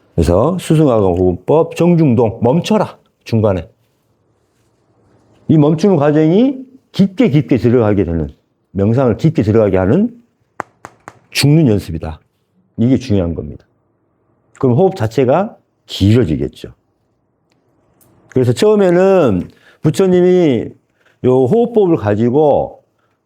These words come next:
하나의 그, 하나의 편을 나-, 남겨놨는데 호흡에 대해서 계속 관찰하는 거예요. 숫자도, 숫자도 세보고. 처음에 이제 이 연습을 좀 해봐, 해보는 거죠. 호흡법을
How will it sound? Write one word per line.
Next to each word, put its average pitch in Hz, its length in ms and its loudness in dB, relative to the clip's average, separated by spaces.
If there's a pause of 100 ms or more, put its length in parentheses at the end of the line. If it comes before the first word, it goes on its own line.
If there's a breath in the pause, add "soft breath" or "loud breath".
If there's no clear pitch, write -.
(440)
하나의 180 600 0 (180)
그, 101 640 0 (1300)
하나의 165 360 2
편을 202 460 0 (180)
나-, 101 340 -2 (140)
남겨놨는데 104 920 0 (520)
호흡에 196 360 2
대해서 107 360 0 (200)
계속 - 680 -14 (200)
관찰하는 92 560 -2
거예요. 67 160 -12 (960)
숫자도, 135 480 0
숫자도 117 400 -2
세보고. 87 400 -2
처음에 262 320 2
이제 131 200 2
이 160 160 2
연습을 156 340 0
좀 101 140 0
해봐, 113 280 -4 (140)
해보는 117 280 -4
거죠. 67 280 -8
호흡법을 135 840 -2